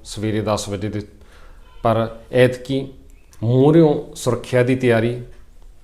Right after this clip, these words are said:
ਅਗਾਊਂ ਤੌਰ 'ਤੇ ਕਰ ਲਈ ਗਈ ਸੀ। ਦਿੱਲੀ ਦੀ ਘੇਰਾਬੰਦੀ, ਕਿਲ੍ਹਾਬੰਦੀ ਇੱਕ ਤਰੀਕੇ ਨਾਲ ਪਹਿਲਾਂ ਹੀ ਹੋ ਗਈ ਸੀ ਤੇ ਹਰਿਆਣੇ ਵਿੱਚ ਬਹੁਤ ਵੱਡੇ ਪੱਧਰ ਉੱਤੇ ਰੋਕਾਂ ਲਾਈਆਂ ਗਈਆਂ, ਹਰਿਆਣਾ ਸਰਕਾਰ, ਹਰਿਆਣਾ ਪ੍ਰਸ਼ਾਸਨ ਵੱਲੋਂ, ਹਰਿਆਣਾ ਪੁਲਿਸ ਵੱਲੋਂ।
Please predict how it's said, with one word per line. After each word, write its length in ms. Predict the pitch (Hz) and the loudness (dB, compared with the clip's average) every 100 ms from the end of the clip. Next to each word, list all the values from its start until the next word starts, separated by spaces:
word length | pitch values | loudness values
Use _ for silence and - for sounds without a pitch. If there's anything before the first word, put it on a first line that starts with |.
| - - 131 | -20 -8 -4
ਅਗਾਊਂ 360 | 117 120 139 | 2 2 4
ਤੌਰ 220 | 127 120 113 | 4 2 2
'ਤੇ 300 | - 120 110 | -4 -6 -4
ਕਰ 160 | 120 107 | -2 0
ਲਈ 200 | 117 120 | 2 2
ਗਈ 140 | 120 | 2
ਸੀ। 140 | 113 123 | 0 -4
ਦਿੱਲੀ 300 | 107 107 117 | -4 -2 0
ਦੀ 160 | 127 127 | -2 -2
ਘੇਰਾਬੰਦੀ, 520 | 123 98 95 104 120 | -2 -2 -2 -2 -4
ਕਿਲ੍ਹਾਬੰਦੀ 520 | 123 107 110 104 107 117 | -4 -4 -4 -2 -2 -2
ਇੱਕ 120 | 113 | -4
ਤਰੀਕੇ 280 | 104 - 113 | -8 -6 -4
ਨਾਲ 100 | 117 | -4
ਪਹਿਲਾਂ 280 | 117 120 | -4 0
ਹੀ 60 | 151 | 0
ਹੋ 160 | 98 90 | 0 -6
ਗਈ 140 | 90 | -10
ਸੀ 180 | 90 - - - - - - - - - - - | -12 -16 -20 -20 -20 -20 -20 -20 -20 -20 -20 -6
ਤੇ 120 | 135 | -2
ਹਰਿਆਣੇ 420 | 110 117 110 120 | 0 0 2 4
ਵਿੱਚ 260 | 131 135 - 101 110 | 2 0 -6 -10 -8
ਬਹੁਤ 360 | 101 139 135 | -4 -4 -4
ਵੱਡੇ 320 | - 107 - 110 | -4 -4 -4 -2
ਪੱਧਰ 300 | 131 127 131 | -2 -2 -2
ਉੱਤੇ 220 | 131 127 | -2 -2
ਰੋਕਾਂ 320 | 104 - 113 | -2 -4 -4
ਲਾਈਆਂ 300 | 104 104 104 | -2 -2 -4
ਗਈਆਂ, 300 | 101 98 98 98 - - - - - 117 | -4 -6 -8 -12 -20 -20 -20 -20 -8 -2
ਹਰਿਆਣਾ 300 | 117 113 117 | 0 0 -2
ਸਰਕਾਰ, 500 | 110 101 107 107 104 | -4 -6 -2 0 -2
ਹਰਿਆਣਾ 380 | 98 98 101 101 | -4 -4 -4 -6
ਪ੍ਰਸ਼ਾਸਨ 520 | 98 - 107 92 104 | -8 -6 -6 -6 -8
ਵੱਲੋਂ, 280 | 98 104 107 | -6 -6 -6
ਹਰਿਆਣਾ 320 | 104 107 107 | -6 -6 -4
ਪੁਲਿਸ 380 | - 143 120 - | -2 -2 -2 -6
ਵੱਲੋਂ। 220 | - | -14